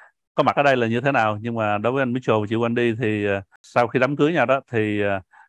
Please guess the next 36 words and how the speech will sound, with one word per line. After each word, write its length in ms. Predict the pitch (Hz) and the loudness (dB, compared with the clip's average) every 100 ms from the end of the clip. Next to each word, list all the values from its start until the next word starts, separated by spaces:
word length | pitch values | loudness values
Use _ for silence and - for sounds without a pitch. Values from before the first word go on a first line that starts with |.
| _ | _
họ 140 | 104 | -2
đã 440 | 104 104 110 127 120 | 0 0 0 -2 -2
đồng 240 | 113 104 | -2 -2
ý 80 | 113 | -4
với 140 | 147 | -4
nhau 220 | 139 120 110 | -2 -2 0
là 140 | 107 | -4
nếu 340 | 98 120 170 | -4 -2 -2
như 280 | 247 151 139 127 | 0 -2 -2 0
có 180 | 147 | 0
những 140 | 190 139 | 0 -4
sự 140 | 123 | -2
bất 160 | 127 - | -2 0
đồng 220 | 127 117 | 0 2
nào 120 | 110 | 0
đó, 220 | 117 170 - _ | 2 0 -2 _
à, 280 | 135 120 117 | -6 -4 -4
vẫn, 380 | 110 104 131 151 | -4 -6 -4 -6
à, 140 | 151 117 | -6 -6
không 320 | - 147 139 | 0 0 0
có 180 | 131 139 | 2 2
một 140 | 175 120 | 2 -4
cái 60 | 143 | -4
sự 120 | 120 | -2
đồng 220 | 117 104 | -2 0
thuận 400 | 110 107 113 113 | -2 -2 -4 -4
về 140 | 110 101 | -4 -4
một 120 | 101 | -6
quyết 80 | 139 | -4
định 100 | 107 | -2
nào 100 | 107 | 0
đó 220 | 110 139 - - - _ - | 0 -2 -6 -20 -20 _ -4
thì, 300 | 107 101 101 | -2 -2 -4
à, 160 | 98 - | -4 2
cuối 140 | 151 | 4
cùng 280 | 196 120 104 | 4 2 0